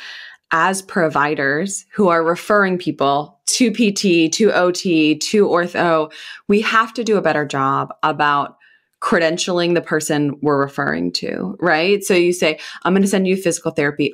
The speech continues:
Our physical therapists are great. I've had so many patients see them and their pain gets under control and they're back to work and they're back to functioning. Those three sentences change the way that that patient is thinking about therapy. And it makes a difference because they're seeing you because they trust you.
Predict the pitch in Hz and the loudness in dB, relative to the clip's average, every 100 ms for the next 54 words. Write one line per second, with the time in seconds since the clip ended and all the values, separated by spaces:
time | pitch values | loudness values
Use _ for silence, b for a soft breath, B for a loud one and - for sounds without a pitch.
0 | - 180 202 226 208 202 202 196 170 170 | 2 2 2 0 -4 -2 -4 -2 -2 0
1 | 170 - - 156 151 147 156 135 117 - | -2 -2 -6 -2 -2 -2 0 0 0 -2
2 | 208 190 - 233 214 226 220 226 196 180 | -2 -2 0 0 2 2 2 0 0 -2
3 | - - 185 175 208 240 294 302 B B | -2 -2 0 0 2 2 2 0 B B
4 | - 180 196 202 208 185 165 - 156 147 | -2 2 2 0 0 0 0 -2 -4 -4
5 | 151 151 - 254 240 233 226 - 175 156 | -4 -4 0 2 4 2 2 0 0 0
6 | 151 127 - 165 165 254 247 220 - 175 | 0 -4 -2 -4 0 2 2 0 -2 0
7 | 160 156 135 - 160 220 226 - 240 233 | 0 0 -4 -8 -6 -2 -2 0 2 2
8 | 233 B B _ 220 302 - - 226 220 | 0 B B _ 0 2 -2 -2 0 2
9 | 226 - 151 202 226 285 285 277 B B | 2 0 0 0 0 2 0 0 B B
10 | _ - 262 247 247 233 196 180 175 170 | _ -2 2 4 2 2 2 2 2 0
11 | - 175 143 151 147 147 - 143 143 139 | -2 -4 -4 -2 -2 -2 -2 -2 0 -2
12 | 143 143 139 - 156 135 - 151 247 254 | -2 -2 -2 -2 -2 -2 0 0 2 0
13 | 226 254 339 - - 208 294 - - - | 2 0 0 -4 -2 0 0 -2 -4 -2
14 | - 294 196 262 381 349 277 220 214 277 | 0 2 4 2 2 2 4 4 4 4
15 | 240 233 226 185 180 208 - - - 127 | 2 0 0 0 0 -2 -4 -6 -4 -4